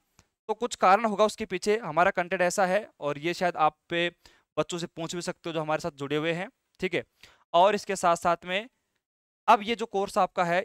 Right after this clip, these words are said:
इसको आप कैसे परचेज करोगे, उसका एक सिंपल सा स्टेप है। आप एप्लीकेशन डाउनलोड कर सकते हो प्ले स्टोर से, बीएससी प्रो क्लासेज के नाम से। जैसे आप लॉगिन करोगे, सिंपल आपको एक फोल्डर दिखेगा मैथ का, मैथ पे क्लिक करोगे, मैथ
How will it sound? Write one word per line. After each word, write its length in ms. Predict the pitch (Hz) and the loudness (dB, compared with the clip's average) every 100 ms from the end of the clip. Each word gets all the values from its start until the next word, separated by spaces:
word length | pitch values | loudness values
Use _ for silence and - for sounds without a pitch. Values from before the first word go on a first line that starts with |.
| - | -4
इसको 240 | 196 - 202 | -10 -2 -2
आप 140 | 190 - | -2 -2
कैसे 240 | 151 185 | -4 -4
परचेज 400 | - 151 - 190 | -4 -4 -4 -8
करोगे, 300 | - 185 180 196 | -4 -4 -4 -6
उसका 320 | 165 - 185 | -10 0 0
एक 100 | 180 | 0
सिंपल 360 | - 202 233 202 | -6 -6 -6 -2
सा 120 | 180 | -2
स्टेप 340 | - 165 165 | -2 -4 -4
है। 180 | 160 185 - 143 | -4 -6 -2 0
आप 160 | 143 | 2
एप्लीकेशन 520 | 143 165 147 156 165 170 | 0 -4 -8 -6 -8 -8
डाउनलोड 240 | 139 139 143 | -4 -4 -4
कर 120 | 143 | -8
सकते 240 | 156 - | -8 -12
हो 40 | 170 | -10
प्ले 180 | 139 147 | -6 -4
स्टोर 220 | 151 143 | -6 -10
से, 140 | 190 | -10
बीएससी 420 | 151 139 147 - 147 | -10 -6 -6 -6 -10
प्रो 220 | - 147 | -8 -10
क्लासेज 320 | 143 135 139 131 | -4 -6 -6 -10
के 80 | 120 | -10
नाम 180 | 113 113 | -10 -8
से। 180 | 180 226 _ _ _ _ _ _ - | -10 -10 _ _ _ _ _ _ -2
जैसे 240 | 165 180 | 0 2
आप 160 | 175 160 | 0 0
लॉगिन 200 | 160 165 | -6 -6
करोगे, 420 | 160 160 175 202 _ _ _ _ _ | -4 -2 -4 -8 _ _ _ _ _
सिंपल 340 | 226 233 254 220 | -4 0 -2 4
आपको 300 | 196 - 196 | 4 4 -6
एक 60 | |
फोल्डर 280 | - 175 165 | -4 -2 -2
दिखेगा 260 | 147 151 180 | -2 -2 -2
मैथ 280 | 135 117 - | -2 -6 -6
का, 160 | 117 143 | -16 -14
मैथ 200 | 127 151 | -6 -6
पे 140 | - | -6
क्लिक 240 | 165 175 - | -6 -6 -4
करोगे, 240 | 170 165 170 | -6 -4 -4
मैथ 240 | 151 | -2